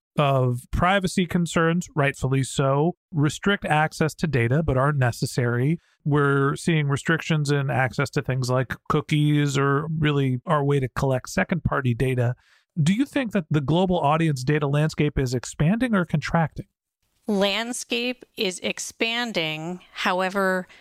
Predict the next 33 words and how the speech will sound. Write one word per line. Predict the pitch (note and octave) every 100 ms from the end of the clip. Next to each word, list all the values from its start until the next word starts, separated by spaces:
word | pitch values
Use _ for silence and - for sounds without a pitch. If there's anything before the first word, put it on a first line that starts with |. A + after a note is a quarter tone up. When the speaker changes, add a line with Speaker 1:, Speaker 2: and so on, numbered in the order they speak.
| _ _
Speaker 2:
the | G#3
scale | - - - A3 G#3+ A#3+ A3+ -
of | F3
data | F#3+ F#3+ F#3+ F3
may | F3 E3+ F3
be | D#3+ E3+ E3 E3 D#3+
diminishing | - G3 G#3+ F#3 D#3 D3 D#3+ _
over | G3+ F3+ E3+
the | E3
course | E3 F3+ E3+
of | E3+
the | E3+
next | E3
years. | E3+ F#3
And | G3
what | G3
I | A3
mean | G3+ G3+ G3+
by | E3+
that | E3+ E3 -
is | F3 E3+ - _ _
the | - G3
importance | F#3 F3+ - B3+ C#4 - D#3+ F3
and | E3+
the | E3+
application | F3+ F3 G#3+ - G#3 G3+ - D#3+ D3 C#3+ - _
of | F3 D3+
data | F3+ F3+ E3 G#3+ - _ -
in | F3+ F#3+
our | G3
decisioning | F#3 F3+ G#3+ G#3 G3 D#3
as | D#3 -
marketers | E3 D#3+ E3+ D#3+ D#3+ -